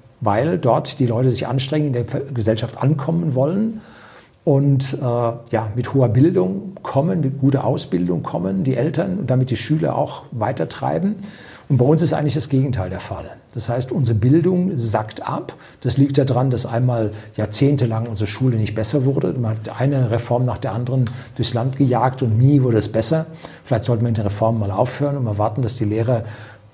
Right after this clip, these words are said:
selber das tun, was sie tun wollen. Denn die Lehrer sind nicht so schlecht, wie man es ihnen sagt. Die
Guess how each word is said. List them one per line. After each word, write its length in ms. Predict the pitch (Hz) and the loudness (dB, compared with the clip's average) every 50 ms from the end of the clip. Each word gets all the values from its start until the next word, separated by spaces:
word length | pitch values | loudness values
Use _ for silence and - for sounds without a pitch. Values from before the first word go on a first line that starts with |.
| _ - | _ -2
selber 680 | 123 104 98 107 131 147 139 110 95 - - - - - - - - - - - | 0 2 4 6 6 6 6 4 2 0 -2 -6 -10 -14 -16 -18 -18 -16 -8 -4
das 240 | - 104 - - - | -2 -2 -2 -2 -4
tun, 220 | - - 123 117 117 | -4 -2 0 0 2
was 160 | 107 98 101 | 0 0 -2
sie 120 | 110 110 98 | -2 -4 -6
tun 340 | - - 117 110 110 98 98 | -4 -2 -2 0 0 2 2
wollen. 300 | 98 101 117 135 135 123 | 4 4 4 4 4 2
Denn 120 | 113 107 | 2 2
die 100 | 101 101 | 2 2
Lehrer 260 | 98 104 101 98 98 | 2 4 4 2 2
sind 160 | 92 107 120 | 2 0 0
nicht 100 | 117 101 | -2 -2
so 100 | - 101 | -2 -4
schlecht, 280 | 95 - 104 98 98 - | -4 -2 -2 -2 -2 -2
wie 40 | 110 | -4
man 120 | 101 95 | -4 -4
es 100 | 95 - | -4 -6
ihnen 160 | 104 101 101 | -6 -4 -4
sagt. 320 | 98 98 98 95 104 101 104 | -2 -2 -2 -2 -2 -2 -2
Die 140 | 107 98 | -2 -4